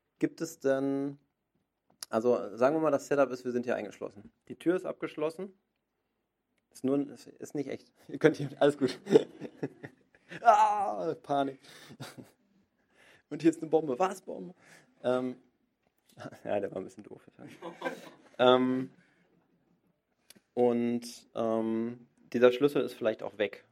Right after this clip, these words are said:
Das heißt, wir müssen die Tür irgendwie anders aufkriegen. Hat jemand, äh, irgendwelche Ideen, wenn man diesen Raum mal mit Fantasie erweitert? Was könnte hier noch sein? Ja?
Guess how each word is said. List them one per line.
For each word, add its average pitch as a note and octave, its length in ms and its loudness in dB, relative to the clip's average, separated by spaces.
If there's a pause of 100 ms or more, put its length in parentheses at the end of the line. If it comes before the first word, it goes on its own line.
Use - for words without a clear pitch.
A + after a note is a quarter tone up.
(100)
Das A2 200 -8
heißt, A2 180 -4
wir A2 80 -10
müssen A2 240 -10
die G#2+ 80 -16
Tür - 200 -8
irgendwie G#2+ 240 -12
anders - 220 -12
aufkriegen. - 400 -14 (1600)
Hat B2 180 -2
jemand, B2+ 440 -2 (160)
äh, A2+ 240 2
irgendwelche C#3+ 380 -4
Ideen, D#3+ 600 -2 (200)
wenn A#2 120 -8
man A#2+ 120 -2
diesen A2+ 180 -4
Raum A#2 240 6
mal A#2+ 160 2
mit A#2 180 -4
Fantasie A2+ 460 -6
erweitert? A#2 580 -4
Was A2+ 160 -14
könnte B2 240 -10
hier A#2+ 100 -10
noch A#2+ 140 -14
sein? A#2+ 360 -10
Ja? B2+ 220 -4